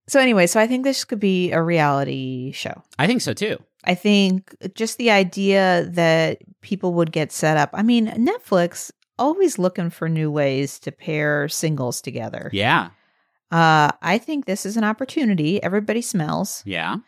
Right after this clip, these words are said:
Speaker 1: You know, and then they smell each other.
Speaker 2: Yes.
Speaker 1: And then they pair up, and then, you know, and then they have to get married.
Speaker 2: You've struck gold.
Speaker 1: <laughs> And then they have to get married immediately.
Speaker 2: Is there a famous sommelier that we could get to host it who could be like,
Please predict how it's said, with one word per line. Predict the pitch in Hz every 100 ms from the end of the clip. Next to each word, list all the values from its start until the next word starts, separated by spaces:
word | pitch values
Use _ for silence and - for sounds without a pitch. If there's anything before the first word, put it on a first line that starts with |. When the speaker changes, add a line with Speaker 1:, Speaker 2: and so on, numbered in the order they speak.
| _ _ _ -
Speaker 1:
You | 196
know, | 180 180
and | 196 175
then | 175
they | 175
smell | - 175 175
each | 202 165
other. | 139 135 -
Speaker 2:
Yes. | 92 87 104 - - _ _ _
Speaker 1:
And | 175 175
then | 175 170
they | 170
pair | - 196 214
up, | 392 -
and | 254 233
then, | 220 220
you | 233
know, | 208
and | 202
then | 196
they | 196
have | 185
to | -
get | 175
married. | 165 165 - -
Speaker 2:
You've | 135 -
struck | - 185 -
gold. | 143 127 98
Speaker 1:
<laughs> | 359
And |
then | 339 285
they |
have | 269
to | 269
get | 214
married | 214 202 165
immediately. | 151 131 139 175 - 269
Speaker 2:
Is | 170
there | 202
a | 180
famous | - 220 240 233 - - - -
sommelier | - 185 185 175 165 156 98 85
that | 117
we | 107
could | 110 101
get | 113
to | 117
host | 107 113 101 -
it | 85 50 - _
who | 127 127
could | 107
be | 110
like, | 98 92 -